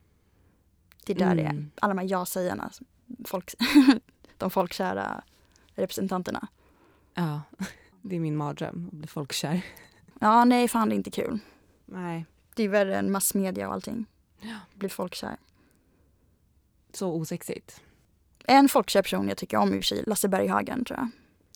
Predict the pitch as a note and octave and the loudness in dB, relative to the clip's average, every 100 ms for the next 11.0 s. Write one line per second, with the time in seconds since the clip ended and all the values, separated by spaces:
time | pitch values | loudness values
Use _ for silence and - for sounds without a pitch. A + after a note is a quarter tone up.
0 | - _ G3 G#3 C4+ - - B3+ - - | -20 _ 0 2 0 -6 -14 -14 -16 -20
1 | - _ _ _ - A#3 G#3 A#3 A#3+ A#3+ | -20 _ _ _ 0 2 2 2 2 0
2 | - A#3+ - - - _ - A#3 F4 A3+ | -2 -8 -12 -20 -20 _ -8 -4 0 0
3 | G3+ - - - - _ G#3 G3+ G#3 G#3 | -2 -8 -10 -14 -20 _ -8 -6 -8 -10
4 | - _ _ _ _ _ _ _ _ - | -12 _ _ _ _ _ _ _ _ -20
5 | G3+ G#3 F#3+ F3+ G3 F#3+ F#3 F#3+ F#3+ _ | -8 -4 -2 -4 -4 -4 -4 -8 -12 _
6 | _ _ - G#3 F#3+ F#3 F#3+ F#3+ F#3+ F#3 | _ _ -12 -4 0 2 2 0 0 -2
7 | F3 G3 F#3+ F#3 F3 - - - F#3+ _ | 0 0 0 0 -4 -8 -10 -12 -14 _
8 | _ _ _ _ _ _ _ _ _ _ | _ _ _ _ _ _ _ _ _ _
9 | - - A3+ A#3 A3 A3+ A#3 A#3 G3 G3 | -16 4 8 8 8 4 4 4 2 0
10 | G#3 G#3 G3 G3 G3 G#3 G3+ - - | 2 2 0 -4 -4 -2 -4 -4 -8